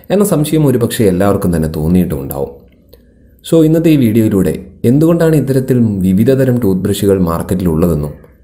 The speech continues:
അതേപോലെ തന്നെ നിങ്ങൾക്ക് ഏറ്റവും അനുയോജ്യം ഇതിൽ ഏതായിരിക്കും എന്നിങ്ങനെയുള്ള കാര്യങ്ങൾ നിങ്ങളിലേക്ക് എത്തിക്കാനാണ് ഞാൻ ശ്രമിക്കുന്നത്. So, once again, welcome back to my channel. ഓരോ തരം ടൂത്ത് ബ്രഷുകൾക്കും അതിൻ്റേതായ ഉപയോഗമുണ്ട്. എങ്കിലും ഇവയിലെല്ലാം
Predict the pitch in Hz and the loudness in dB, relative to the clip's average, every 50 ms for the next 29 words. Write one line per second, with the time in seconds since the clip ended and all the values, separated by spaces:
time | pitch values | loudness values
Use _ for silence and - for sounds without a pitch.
0 | _ - _ - - - _ - 151 180 190 185 185 180 180 175 170 170 165 160 | _ -20 _ -20 -20 -20 _ -4 0 0 2 2 2 2 2 2 0 0 2 2
1 | 143 139 143 147 143 - 151 143 - - 92 92 98 95 - 151 156 156 147 139 | 2 2 2 0 0 -2 -2 -2 -2 -2 0 0 -2 0 0 0 2 2 2 2
2 | 131 127 127 123 117 120 120 117 104 110 95 95 80 80 87 101 113 95 82 87 | 2 2 2 2 2 2 2 2 2 0 0 0 0 0 0 0 0 -2 0 0
3 | 98 101 92 - 85 73 - - - - - - - - - - - 196 208 208 | -2 -2 -2 -4 -6 -8 -10 -12 -20 -20 -20 -20 -20 -20 -16 -4 -2 0 2 4
4 | 202 226 185 175 165 160 147 139 117 110 113 117 120 123 120 113 98 98 98 98 | 4 4 2 2 2 2 0 0 0 0 0 2 2 2 2 2 2 2 0 0
5 | 95 92 90 76 90 80 92 85 85 82 80 82 85 - - - - 117 110 98 | 0 0 0 -2 -2 -2 0 0 0 0 -2 -4 -6 -10 -14 -12 -6 -4 -4 -4
6 | - - 71 69 - - 71 71 71 - - - - - _ - _ _ _ _ | -4 -6 -8 -10 -10 -12 -12 -12 -12 -12 -14 -16 -20 -20 _ -20 _ _ _ _
7 | _ _ _ _ - - 165 147 104 92 92 98 92 85 82 78 - - - 101 | _ _ _ _ -4 -2 0 0 2 0 0 0 -2 -2 -2 -4 -8 -10 -8 -6
8 | 104 - - 76 - 73 73 - - 80 76 71 - - 71 69 67 - - - | -6 -4 -4 -6 -6 -6 -8 -10 -8 -6 -6 -6 -6 -8 -8 -8 -10 -12 -14 -20
9 | - _ - - - - _ _ - - 120 143 156 175 180 175 160 151 151 151 | -20 _ -20 -20 -20 -20 _ _ -2 0 2 2 2 2 0 0 0 0 0 0
10 | 135 123 117 117 117 120 - 120 110 107 101 90 92 87 82 82 - - 101 98 | 0 0 2 0 0 0 2 2 0 0 0 -2 -4 -6 -6 -8 -6 -6 -4 -2
11 | 107 110 110 110 87 87 82 78 78 78 76 80 80 80 78 76 71 69 - - | 0 0 2 0 0 0 -4 -4 -4 -4 -4 -4 -4 -4 -4 -6 -8 -8 -12 -14
12 | - - - - - - - - - - - - - - - 170 190 185 185 185 | -14 -18 -20 -20 -20 -20 -20 -20 -20 -20 -20 -20 -12 -4 0 2 2 4 4 4
13 | 180 151 131 139 143 143 127 104 101 226 240 135 98 | 2 2 2 0 0 0 0 0 0 0 0 0 -2